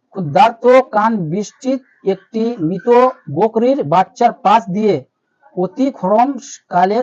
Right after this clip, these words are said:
তার কাছে গিয়ে ছাগলটির কান ধরে বললেন, ছাগলটির কান ধরে বললেন, "তোমাদের কেউ কি এক দিরহাম দিয়ে এটা ক্রম করতে আগ্রহী?"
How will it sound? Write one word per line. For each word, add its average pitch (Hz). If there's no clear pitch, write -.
তার 196
কাছে 190
গিয়ে 202
ছাগলটির 247
কান 214
ধরে 208
বললেন, 214
ছাগলটির 220
কান 208
ধরে 214
বললেন, 185
"তোমাদের 240
কেউ 233
কি 220
এক 214
দিরহাম 262
দিয়ে 214
এটা 208
ক্রম 220
করতে 220
আগ্রহী?" 170